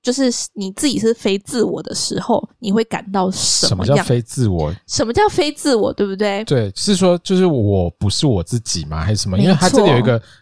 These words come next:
Speaker 2: 表格是写非自我主题，然后下面是写失望。<laughs> 有没有礼貌啊？什么意思？
Speaker 1: 意思简单来说，
Speaker 2: 是说，
Speaker 1: 简单来说就是当你，
Speaker 2: 嗯。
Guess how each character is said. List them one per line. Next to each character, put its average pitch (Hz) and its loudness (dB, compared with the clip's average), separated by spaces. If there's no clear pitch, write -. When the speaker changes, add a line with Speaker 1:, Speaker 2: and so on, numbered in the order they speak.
Speaker 2:
表 98 2
格 92 -2
是 143 0
写 92 0
非 117 0
自 139 0
我 92 0
主 80 -6
题， 80 -6
然 90 0
后 123 2
下 139 0
面 135 2
是 120 0
写 92 0
失 104 0
望。 110 2
<laughs> 480 2
有 165 4
没 202 4
有 247 4
礼 208 2
貌 180 4
啊？ 123 4
什 - -6
么 143 2
意 208 2
思？ - 0
Speaker 1:
意 415 4
思 - -2
简 196 -2
单 240 4
来 202 6
说， - -
Speaker 2:
是 214 0
说， 214 4
Speaker 1:
简 - 2
单 247 4
来 240 4
说 214 2
就 240 -2
是 240 2
当 294 -4
你， 208 0
Speaker 2:
嗯。 220 -4